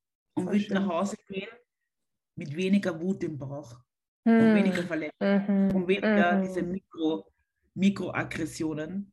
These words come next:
Speaker 2: Mhm.
Speaker 1: weil es einfach ein entspannter Tag wäre.
Speaker 2: Mhm. Entspannter, für alle entspannter dann. Ja, voll schön.
Speaker 1: Auf jeden Fall.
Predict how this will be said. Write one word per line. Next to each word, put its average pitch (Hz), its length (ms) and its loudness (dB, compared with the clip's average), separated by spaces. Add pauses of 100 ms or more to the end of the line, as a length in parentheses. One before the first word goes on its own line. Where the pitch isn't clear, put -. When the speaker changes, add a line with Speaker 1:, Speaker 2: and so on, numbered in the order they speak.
Speaker 2:
Mhm. 202 580 2
Speaker 1:
weil 165 180 -2
es 170 120 -8
einfach - 300 -10
ein 170 80 -6
entspannter 175 640 -8
Tag 143 380 -12
wäre. - 360 -12 (840)
Speaker 2:
Mhm. 208 720 4 (400)
Entspannter, 190 580 -4
für - 240 -2
alle 214 260 4
entspannter 190 540 -6
dann. 180 240 -10 (260)
Ja, 196 140 -8 (200)
voll 196 160 -6
schön. 190 260 -8
Speaker 1:
Auf 196 60 -8
jeden 160 220 -6
Fall. 143 420 -8